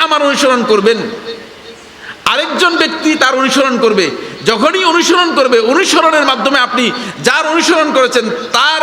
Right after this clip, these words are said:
কারণে আপনি অনুসরণীয় হয়ে যাবেন। বুঝতে পেরেছেন কিনা? প্রত্যেকটা জিনিসের একটা খাসিয়ত আছে, প্রত্যেকটা জিনিসের একটা বিশেষত্ব আছে, বৈশিষ্ট্য আছে। খুব ভালো করে খেয়াল করুন।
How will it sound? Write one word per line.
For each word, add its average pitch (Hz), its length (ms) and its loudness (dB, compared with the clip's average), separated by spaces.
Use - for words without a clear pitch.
কারণে 269 320 0
আপনি 226 300 -2
অনুসরণীয় 214 500 2
হয়ে 156 180 0
যাবেন। 143 180 0
বুঝতে 196 280 -2
পেরেছেন 175 320 -2
কিনা? 117 180 -8
প্রত্যেকটা 381 560 -2
জিনিসের 277 360 0
একটা 233 160 0
খাসিয়ত 196 500 0
আছে, - 200 -4
প্রত্যেকটা 202 380 0
জিনিসের 226 260 0
একটা 226 140 0
বিশেষত্ব 240 560 0
আছে, 196 200 0
বৈশিষ্ট্য 208 460 0
আছে। - 200 -6
খুব 208 180 2
ভালো 196 160 -2
করে 190 160 2
খেয়াল 170 220 -4
করুন। 143 200 -2